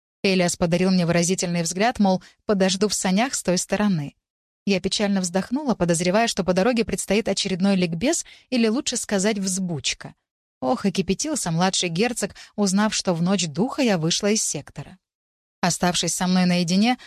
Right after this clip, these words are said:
он всенепременно воспользуется моментом, чтобы еще раз обозначить отношение к моей бездарной выходке.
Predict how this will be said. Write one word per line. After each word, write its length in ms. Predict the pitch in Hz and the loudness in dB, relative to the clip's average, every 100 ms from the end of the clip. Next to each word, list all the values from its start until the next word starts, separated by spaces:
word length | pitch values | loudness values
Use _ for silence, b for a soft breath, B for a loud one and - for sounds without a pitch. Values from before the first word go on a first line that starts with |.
| B - | B -2
он 180 | 220 | 0
всенепременно 680 | 220 220 214 220 220 254 208 | 0 -2 0 2 4 4 4
воспользуется 640 | 185 - 208 196 190 - | 2 2 2 2 2 2
моментом, 480 | 185 196 254 277 190 | 2 4 4 2 0
чтобы 280 | 170 185 175 | 0 0 2
еще 280 | 185 - 202 | 2 2 2
раз 200 | 233 - | 0 0
обозначить 520 | 175 175 185 220 - | 0 2 2 0 -2
отношение 480 | 180 175 - 262 240 | 2 2 2 2 2
к 80 | 190 | 4
моей 240 | 185 190 | 2 2
бездарной 560 | 170 170 170 190 214 226 | 0 0 0 2 4 4
выходке. 580 | 180 - 156 - - | 2 0 -10 -14 -18